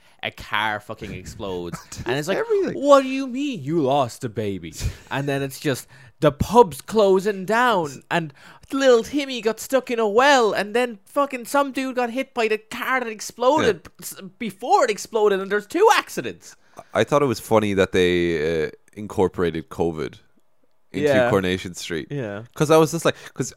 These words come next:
Speaker 2: I never, like, I never truly knew where Coronation Street li-, like, or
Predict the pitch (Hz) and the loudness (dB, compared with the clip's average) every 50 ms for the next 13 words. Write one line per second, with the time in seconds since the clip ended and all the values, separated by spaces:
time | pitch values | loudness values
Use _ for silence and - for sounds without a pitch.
0 | _ - 127 139 151 165 165 131 139 147 143 139 - - _ _ 104 123 143 175 | _ 0 0 2 2 0 -2 -2 -2 -4 -4 -4 -6 -16 _ _ -4 -2 0 0
1 | 190 175 - - 160 151 147 135 131 131 131 123 113 107 104 - - 110 107 104 | 0 0 0 2 2 4 4 2 2 2 2 4 4 4 2 2 2 0 0 2
2 | 104 104 - - 92 - - - 98 90 82 - 67 64 80 95 98 98 101 101 | 0 -2 -2 -6 -10 -10 -6 -4 -4 -4 -4 -8 -12 -8 -6 -4 -2 0 0 0
3 | 101 104 - - 92 92 87 87 - - 95 95 90 87 82 | 0 0 -2 -2 -4 -4 -4 -4 -4 -2 -2 0 0 -2 -4